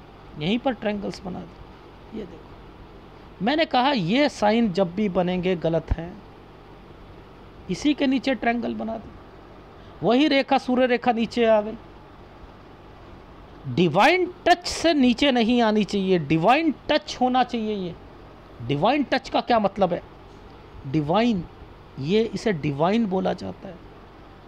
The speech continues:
Pure, पवित्र हृदय रेखा है, हृदय है,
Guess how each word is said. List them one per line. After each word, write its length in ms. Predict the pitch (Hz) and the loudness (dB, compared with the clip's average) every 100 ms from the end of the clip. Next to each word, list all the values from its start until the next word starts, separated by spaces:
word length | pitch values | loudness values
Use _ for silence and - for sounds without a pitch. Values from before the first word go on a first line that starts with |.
| - - - - - - - - - - - - - - - | -20 -20 -20 -20 -20 -20 -20 -20 -20 -20 -20 -20 -20 -18 -8
Pure, 320 | 214 226 208 | -4 -2 -4
पवित्र 540 | - 175 220 - 185 156 - - - - - | -4 -4 -4 -8 -12 -12 -14 -20 -20 -20 -6
हृदय 240 | 180 190 247 | -4 0 -2
रेखा 320 | 220 - 196 | -2 -6 -6
है, 180 | 160 - - - - - - 175 | -6 -12 -18 -20 -20 -20 -10 -4
हृदय 320 | 196 277 262 | 0 2 2
है, 200 | 214 | 0